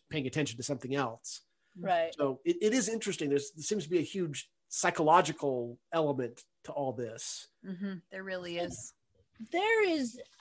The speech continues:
Speaker 2: I don't know if you guys are familiar with the slow food movement.
Speaker 1: No, no, I, I think I've heard the term, but I don't
Speaker 2: It's
Speaker 1: really know what it is.
Speaker 2: it's, it's like a m-, kind of more of a dining experience, but it's patterned off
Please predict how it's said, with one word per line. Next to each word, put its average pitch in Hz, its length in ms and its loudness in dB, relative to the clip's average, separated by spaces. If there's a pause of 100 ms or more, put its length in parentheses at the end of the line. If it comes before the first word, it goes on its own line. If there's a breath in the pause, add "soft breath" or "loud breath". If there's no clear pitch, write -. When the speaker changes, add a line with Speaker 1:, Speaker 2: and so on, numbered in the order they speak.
(180)
Speaker 2:
I 339 120 8
don't 311 140 6
know 277 120 6
if 240 80 2
you 269 100 4
guys 233 220 8
are 214 100 6
familiar 208 640 4
with 185 240 6
the 170 100 4
slow 180 540 2
food 175 580 0 (300)
movement. 190 720 0 (480)
Speaker 1:
No, 185 520 12
no, 170 220 10
I, 160 80 8
I 175 40 8
think 180 280 2
I've 180 140 6
heard 190 180 10
the 160 60 6
term, 131 500 2 (200)
but 147 160 4
I 160 120 2
don't 165 120 8
Speaker 2:
It's - 20 2
Speaker 1:
really 156 120 6
know 151 100 6
what 139 100 6
it 135 80 2
is. 120 380 -2 (120)
Speaker 2:
it's, 339 220 -2 (120)
it's 403 360 2 (120)
like 339 240 12
a 214 40 6 (340)
m-, 240 140 -2 (260)
kind 330 200 0
of 277 80 -2
more 285 240 4
of 226 160 4
a 202 100 10
dining 208 580 4
experience, 311 1040 0 (560)
but 277 180 10
it's 302 300 0
patterned 427 680 4
off 233 320 8